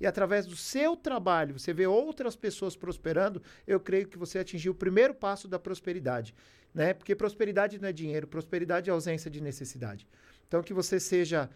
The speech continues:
essa pessoa que amanhã vai olhar e vai falar assim, "Por conta de um podcast, que eu estava lá com o André, que eu estava lá com o Adriano, que eu estava com o Mateus,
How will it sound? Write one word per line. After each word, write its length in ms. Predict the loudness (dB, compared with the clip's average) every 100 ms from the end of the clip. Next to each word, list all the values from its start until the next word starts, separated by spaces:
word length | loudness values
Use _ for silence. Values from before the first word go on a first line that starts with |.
| -8
essa 240 | 0 2 2
pessoa 320 | -2 0 0
que 120 | 0
amanhã 320 | 0 2 2
vai 160 | 2 2
olhar 200 | 4 4
e 60 | 2
vai 80 |
falar 200 | -4 -6
assim, 180 | -8 -10
"Por 180 | -8 -8
conta 240 | -6 -8
de 80 | -6
um 80 | -4
podcast, 680 | -2 -2 -2 0 0 -2 -14 -20 -20 _
que 80 | -2
eu 40 |
estava 280 | 2 2 4
lá 120 | 2
com 120 | 0
o 40 | -2
André, 420 | 4 4 4 0
que 100 | -6
eu 40 |
estava 260 | -8 -4 -2
lá 100 | -2
com 140 | -4
o 20 |
Adriano, 480 | -2 0 2 2 0 -8 _ _ _ -20 -20 -18
que 80 | -2
eu 40 | 0
estava 280 | 2 0
com 120 | 0 -2
o 40 |
Mateus, 520 | -4 0 0 0 -4